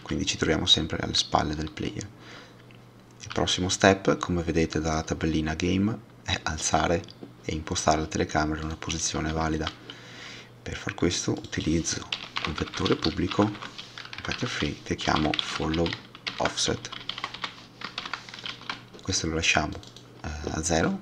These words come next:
perché lo imposteremo, lo regoleremo da editor. Questo follow offset vado a sommarlo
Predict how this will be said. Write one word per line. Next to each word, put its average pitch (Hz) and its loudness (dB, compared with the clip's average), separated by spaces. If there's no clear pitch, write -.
perché - -4
lo 80 0
imposteremo, 80 0
lo 76 -2
regoleremo 76 0
da 73 -4
editor. 190 -4
Questo - 0
follow 113 4
offset - 2
vado 87 4
a - 0
sommarlo 101 2